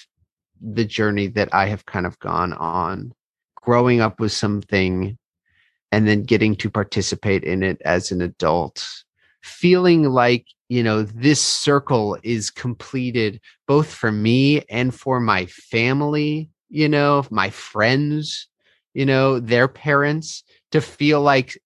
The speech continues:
n-, my extended family, you know, everybody is aware, you know, and has been aware of Star Trek and, and my family, my mom's relation to it, relationship to it,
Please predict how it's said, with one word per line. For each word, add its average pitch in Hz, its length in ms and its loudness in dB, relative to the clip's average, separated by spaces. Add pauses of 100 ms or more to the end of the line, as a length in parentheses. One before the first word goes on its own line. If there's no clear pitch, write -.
n-, 120 480 -10
my 120 240 0
extended 143 580 -2
family, 165 440 2
you 170 100 2
know, 156 140 4
everybody 156 600 0 (400)
is 123 140 -4
aware, 110 800 2
you 113 180 -4
know, 98 480 -2
and 113 160 0
has 131 300 0
been 117 160 -4
aware 98 520 0 (280)
of 110 120 -6
Star 113 300 0
Trek 107 320 -2
and, 101 260 -6
and 107 160 -4
my 104 140 0
family, 104 400 -2
my 95 140 -2
mom's 101 340 0
relation 98 540 -4
to 98 220 -4
it, - 100 -10 (100)
relationship 101 840 -6
to 101 180 -2
it, 95 220 0